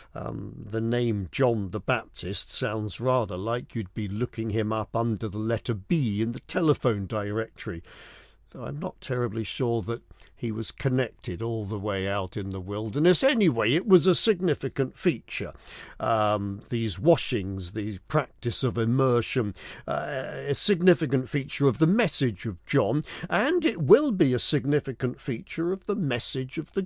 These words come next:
good news of Jesus, following the arrival of the Spirit in volume two. And in every instance,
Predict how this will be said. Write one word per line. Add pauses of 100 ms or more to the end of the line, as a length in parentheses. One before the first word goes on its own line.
good
news
of
Jesus, (420)
following
the
arrival
of
the
Spirit (500)
in
volume (160)
two. (1200)
And
in (160)
every
instance,